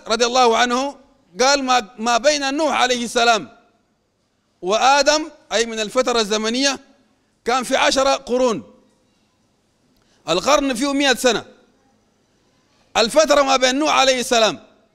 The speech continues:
وده أول رسول، وما بين آدم عليه السلام عشرة قرون، قال: "كلهم كانوا على المنهج الصحيح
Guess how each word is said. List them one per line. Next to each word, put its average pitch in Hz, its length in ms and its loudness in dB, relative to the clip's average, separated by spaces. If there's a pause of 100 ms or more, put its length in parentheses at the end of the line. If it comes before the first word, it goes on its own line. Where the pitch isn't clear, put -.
(320)
وده 175 160 -4
أول 269 300 2
رسول، 233 320 -4 (960)
وما 202 200 0
بين 277 260 2
آدم 269 460 0
عليه 254 300 0
السلام 277 560 -2 (1120)
عشرة 285 480 0
قرون، 302 580 -4 (300)
قال: 247 180 -2
"كلهم 302 400 -4
كانوا 285 420 0 (520)
على 220 180 0
المنهج 254 440 -2
الصحيح 254 640 -2